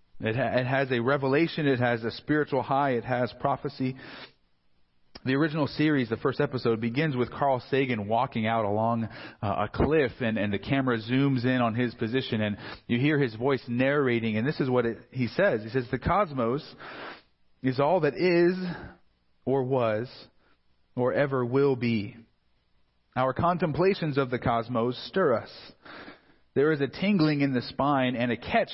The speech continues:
in the voice, a faint sensation as of a distant memory of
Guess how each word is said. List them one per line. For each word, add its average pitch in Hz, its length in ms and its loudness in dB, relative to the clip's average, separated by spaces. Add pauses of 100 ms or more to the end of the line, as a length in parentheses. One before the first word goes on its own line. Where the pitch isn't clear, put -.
(140)
in 139 100 2
the 131 100 2
voice, 127 580 -4 (580)
a 127 120 0
faint 185 320 -2
sensation 147 640 0
as 120 240 0
of 117 140 0 (140)
a 113 80 -4
distant 143 480 -4
memory 127 420 0
of 104 100 0